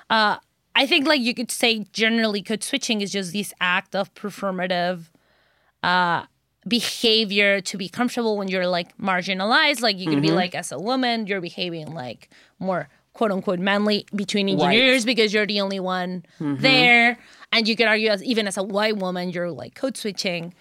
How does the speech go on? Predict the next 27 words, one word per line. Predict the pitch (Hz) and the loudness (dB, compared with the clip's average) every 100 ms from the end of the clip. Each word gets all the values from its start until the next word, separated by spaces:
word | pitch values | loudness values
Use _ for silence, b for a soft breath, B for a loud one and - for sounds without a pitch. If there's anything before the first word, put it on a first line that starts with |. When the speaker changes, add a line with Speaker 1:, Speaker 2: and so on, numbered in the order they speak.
| b b b _ | b b b _
Speaker 1:
Uh, | 196 190 190 180 - - - - | 0 2 2 0 -2 -10 -8 0
but | 233 | 0
certainly | - - 330 320 294 226 | 2 2 4 4 4 4
I | 214 | 2
think | - 214 214 202 | 2 2 2 2
that | 196 190 180 - _ - _ _ _ - | 4 2 0 -6 _ -20 _ _ _ -2
as, | 202 196 202 202 202 - - - - _ _ _ _ | 0 2 2 0 -2 -8 -8 -10 -12 _ _ _ _
at | 220 247 | 2 4
least | 240 240 - - - - | 4 2 -2 -10 -10 0
on | 233 | 0
the | 208 | 0
current | - 220 214 | 0 0 0
situation | 180 - 214 208 | -2 -2 0 0
of | |
the | 190 | 0
United | 190 175 165 | 2 2 0
States, | 165 - 196 - - | -2 -2 -2 -6 -6
Speaker 2:
Mm-hmm. | 175 135 131 B B | -4 -4 -6 B B
Speaker 1:
uh, | 208 - | -2 2
it's | 226 202 | 2 4
really | 285 285 | 4 4
hard | 262 - 208 208 | 2 2 2 0
to | - | -2
separate | - 220 208 196 - | -2 0 0 -2 -2
anything | 196 196 196 185 | 0 0 -4 -6
from | - 165 | -6 -10
race. | - - - - | -12 -14 -14 -16